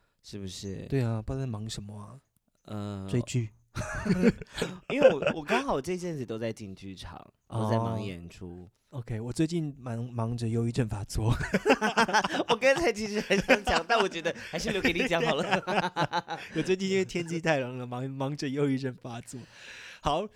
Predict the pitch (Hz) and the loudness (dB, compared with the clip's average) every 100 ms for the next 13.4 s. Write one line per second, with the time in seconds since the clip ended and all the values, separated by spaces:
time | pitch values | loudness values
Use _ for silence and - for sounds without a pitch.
0 | - - 254 269 277 240 220 175 156 196 | -18 -4 2 4 4 4 2 2 2 0
1 | 196 202 202 143 156 127 131 - 208 208 | 0 0 -2 -8 -2 -2 -2 -4 -4 -2
2 | 185 131 156 131 123 - 147 147 202 175 | -2 -2 -2 -2 -2 -4 2 2 2 0
3 | 143 131 - 208 196 170 160 151 123 120 | 0 -2 -4 -2 -2 0 0 0 0 -2
4 | 120 117 147 123 120 - 98 117 - - | -6 -6 -6 -6 -8 -10 -12 -12 -10 -6
5 | 190 202 208 165 120 131 160 196 226 - | -4 -4 -2 0 0 2 2 0 -6 -16
6 | _ - 139 185 175 139 - 156 156 143 | _ -6 -4 -2 -2 -4 -6 -2 0 0
7 | 131 147 147 139 156 139 120 113 107 - | -2 -4 0 0 2 0 -2 -4 -8 -10
8 | - 110 110 104 - 117 113 135 139 147 | -12 -8 -6 -8 -12 -10 -8 -8 -8 -6
9 | 147 139 110 107 123 98 95 104 151 147 | -6 -10 -14 -12 -10 -10 -12 4 6 6
10 | 98 170 165 254 175 117 185 - 165 131 | 4 6 6 2 0 0 0 0 -4 -4
11 | 139 - 117 113 107 104 95 98 107 110 | -4 -6 -8 -10 -12 -14 -16 -16 -14 -10
12 | 135 160 135 117 104 - 107 98 85 87 | -8 -6 -6 -6 -8 -10 -10 -12 -14 -16
13 | 76 - - | -18 -20 -20